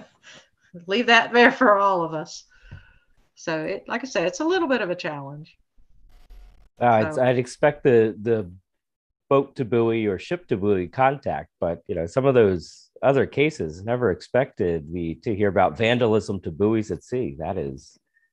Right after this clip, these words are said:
Speaker 2: it's incredible.
Speaker 1: It happens. It happens. We've actually had our buoys stripped for the parts, you know, solar panels. And,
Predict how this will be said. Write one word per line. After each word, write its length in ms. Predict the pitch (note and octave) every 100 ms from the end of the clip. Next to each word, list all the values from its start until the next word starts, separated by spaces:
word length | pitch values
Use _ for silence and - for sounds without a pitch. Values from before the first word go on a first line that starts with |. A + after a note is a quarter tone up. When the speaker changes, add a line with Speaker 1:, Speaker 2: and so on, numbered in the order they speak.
| _ _ _ _ _ -
Speaker 2:
it's 120 | -
incredible. 400 | A#2 - D#3 E3
Speaker 1:
It 100 | A#3
happens. 580 | B3 D#4+ - C#4 C4 - - - - - F#3+
It 120 | G#3+
happens. 480 | A3+ A#3 A#3 G#3 G#3
We've 180 | A3 A3+
actually 440 | A3 A3 A#3 A3+
had 200 | G#3+ G3+
our 140 | G3+
buoys 520 | F#3 G3 G#3 G#3 G3+ -
stripped 720 | - - F#3+ G#3+ F#3+ - D#3 _ _ _ _
for 180 | F#3+
the 100 | F3
parts, 760 | E3+ F3 F3+ E3+ - - - -
you 140 | F#3 F3+
know, 280 | E3 E3 E3+
solar 340 | - F3 F#3+
panels. 640 | F#3 F#3 F#3+ F#3+ F#3+ F3+
And, 240 | E3 D#3+